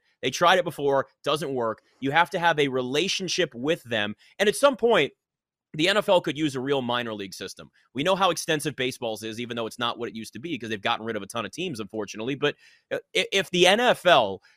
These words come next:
could have more of a d-, player development system, and you teamed up with the X F L in a more, uh, detailed way than what they even are right now,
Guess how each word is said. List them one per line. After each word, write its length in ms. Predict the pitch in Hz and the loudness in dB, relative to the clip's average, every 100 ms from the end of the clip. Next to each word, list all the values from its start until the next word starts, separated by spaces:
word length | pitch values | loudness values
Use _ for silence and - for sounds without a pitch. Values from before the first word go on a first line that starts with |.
| - | -2
could 140 | 160 | -2
have 260 | 139 180 147 | 4 2 4
more 260 | 151 165 | 2 4
of 80 | 139 | 4
a 160 | 143 135 | 4 4
d-, 140 | 127 - | 0 -14
player 300 | - 160 170 | -2 0 0
development 640 | 151 127 139 143 127 127 - | -4 -2 0 0 -2 -6 -6
system, 580 | - 151 - - 82 _ _ _ _ _ _ - | -6 -4 -4 -6 -12 _ _ _ _ _ _ 0
and 160 | 143 | 2
you 100 | 151 | 2
teamed 300 | 147 175 160 | -2 -4 2
up 180 | 170 202 | 2 4
with 140 | 135 131 | -2 -2
the 200 | 120 - | -6 -2
X 240 | 120 - | -2 0
F 180 | 120 107 | -2 0
L 160 | 117 120 | 0 0
in 60 | |
a 40 | 117 | -4
more, 360 | 123 123 117 _ _ _ _ | -2 -2 -2 _ _ _ _
uh, 240 | 117 110 101 110 | -6 -6 -6 -10
detailed 560 | 104 170 185 156 131 113 | -8 -6 -2 2 2 2
way 240 | 135 120 | 2 4
than 140 | 117 120 | 2 -2
what 100 | 120 | -4
they 80 | 123 | -4
even 240 | 117 120 | -4 -4
are 140 | 113 | -2
right 180 | 107 110 | 0 0
now, 340 | 117 196 135 | 2 2 2